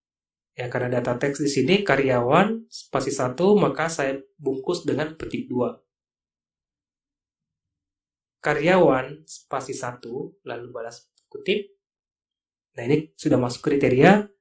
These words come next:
Kemudian kita pisahkan titik koma lagi. Kemudian yang diminta di sini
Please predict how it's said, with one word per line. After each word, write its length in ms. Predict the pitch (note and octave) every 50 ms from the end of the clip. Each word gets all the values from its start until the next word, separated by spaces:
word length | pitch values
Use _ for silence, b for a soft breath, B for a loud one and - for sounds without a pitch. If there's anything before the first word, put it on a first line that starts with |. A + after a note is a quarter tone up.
| _ _ _ _ _ -
Kemudian 480 | - D3+ C#3+ C#3 C#3 D#3+ F3+ G3 G3+
kita 320 | - F3 E3 F#3+ F#3+ F#3 -
pisahkan 640 | F3 E3+ - D#3+ D#3+ D#3 - F#3+ G3 G3 G3+ G3
titik 320 | - D#3 C#3+ D3 - D3 C#3
koma 240 | - C#3 C#3 C3+ B2+
lagi. 480 | A#2+ A#2 A#2 B2+ E3 G3+ G#3 G3+ - _ _ _ _ _ _ _ _ _ _ _ _ _ _ _ _ _ _ _ _ _ _ _ _ _ _ _ _ _ _ _ _ _ _ _ _ _ _ _ -
Kemudian 560 | - - - C#3 C#3 C#3 D#3 F3+ F#3+ G3+ G3+ F#3 E3
yang 320 | D3+ D3+ E3+ F3+ F#3 F#3
diminta 400 | F3 E3+ E3 E3 D#3+ - D#3+ D3+
di 80 | D3 D3+
sini 380 | - - D3 C#3+ C#3+ F3+ F#3+